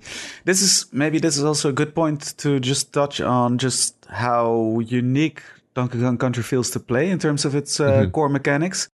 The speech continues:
Speaker 1: If you look at, uh, Western and Japanese or Eastern design of platform games in those days, Western devi-, uh, design platform games were all about long, drawn-out animation cycles and, like, sh-, slow startup times for jumps where a character first bends the knees and then lifts off the ground.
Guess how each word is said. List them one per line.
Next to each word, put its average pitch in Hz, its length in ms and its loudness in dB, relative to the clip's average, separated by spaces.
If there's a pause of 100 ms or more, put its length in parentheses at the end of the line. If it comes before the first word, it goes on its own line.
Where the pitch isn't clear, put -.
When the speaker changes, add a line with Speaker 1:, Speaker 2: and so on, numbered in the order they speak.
Speaker 1:
If 151 200 -2
you 170 80 4
look 185 380 0
at, 131 420 0 (100)
uh, 120 180 4
Western 135 760 0
and 113 840 2
Japanese 123 420 0
or 107 80 0
Eastern 131 340 2
design 117 460 2
of - 260 -6
platform 123 400 -2
games 117 300 0
in 113 80 0
those 113 260 0
days, 110 420 0 (100)
Western 127 340 0
devi-, 113 420 0
uh, 113 460 2
design 113 380 0
platform 117 380 0
games 113 300 -2
were 110 260 2
all 113 240 2
about 107 440 0 (260)
long, 120 340 2
drawn-out 117 500 0
animation 110 480 2
cycles 127 680 0
and, 101 280 -2
like, 98 200 -4
sh-, - 160 -2
slow 120 320 0
startup 117 500 0
times 120 280 0
for 110 160 -2
jumps 113 360 0
where 101 220 2
a 98 60 -2
character 110 340 0
first 104 340 -2
bends 110 260 0
the 107 60 0
knees 117 320 0
and 107 120 0
then 104 120 0
lifts 113 240 -2
off 107 160 0
the 98 80 -6
ground. 113 340 0